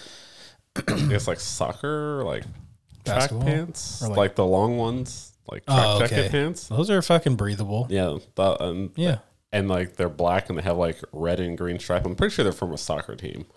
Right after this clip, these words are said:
Speaker 1: Um, I don't know what they're
Speaker 2: You
Speaker 1: from.
Speaker 2: have to show me.
Speaker 1: Yeah, but so many people are like, "Why are you wearing so much color?" I'm like, "There's one stripe of color on
Speaker 2: That's a
Speaker 1: them."
Speaker 2: lot for you.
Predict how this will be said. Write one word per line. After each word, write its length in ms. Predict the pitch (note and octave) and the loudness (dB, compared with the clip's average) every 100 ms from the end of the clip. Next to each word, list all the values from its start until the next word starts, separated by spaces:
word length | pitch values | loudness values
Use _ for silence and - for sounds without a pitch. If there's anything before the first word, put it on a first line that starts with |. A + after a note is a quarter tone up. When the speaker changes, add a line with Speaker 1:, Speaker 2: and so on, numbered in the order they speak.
| _ _ _ _ | _ _ _ _
Speaker 1:
Um, 260 | - D2+ - | -12 -10 -4
I 100 | E2+ | -4
don't 120 | D#2+ | -2
know 80 | B1+ | -6
what 120 | - | -10
they're 100 | - | -10
Speaker 2:
You 60 | - | -8
Speaker 1:
from. 160 | - F#2+ | -8 -8
Speaker 2:
have 80 | |
to 80 | - | -10
show 240 | - G2+ F#2+ | -10 -8 -10
me. 180 | G2 - - | -12 -12 -12
Speaker 1:
Yeah, 220 | B1+ G#1+ - - | -10 -10 -12 -10
but 240 | D2 - _ | -10 -10 _
so 200 | - G#2 | -2 0
many 140 | G2 G2+ | 2 0
people 280 | G2 F#2 | -2 -2
are 160 | F2 D2+ | -2 -2
like, 100 | C#2 - _ _ _ _ | -6 -10 _ _ _ _
"Why 100 | E2+ | -8
are 20 | |
you 60 | F#2+ | -6
wearing 180 | A#2 A2+ | -6 -6
so 100 | A#2 | -6
much 220 | F2+ - | -8 -6
color?" 320 | - G2 D2+ | -4 -2 -2
I'm 100 | D#2 | -2
like, 180 | E2+ - | -4 2
"There's 200 | C3 A#2+ | 4 4
one 440 | A#2+ B2 A#2 A#2+ A#2+ | 6 8 8 6 4
stripe 380 | - G#2+ G2+ | 6 6 6
of 180 | G2+ F2 | 4 2
color 360 | - G2 E2+ E2 | 2 2 2 2
on 200 | D#2+ B2+ | 0 -2
Speaker 2:
That's 80 | - | -2
a 20 | |
Speaker 1:
them." 80 | D3+ | -2
Speaker 2:
lot 220 | D#3 E3 | -2 -4
for 160 | - C#3+ | -2 2
you. 360 | D3 D3+ A2+ | 6 6 6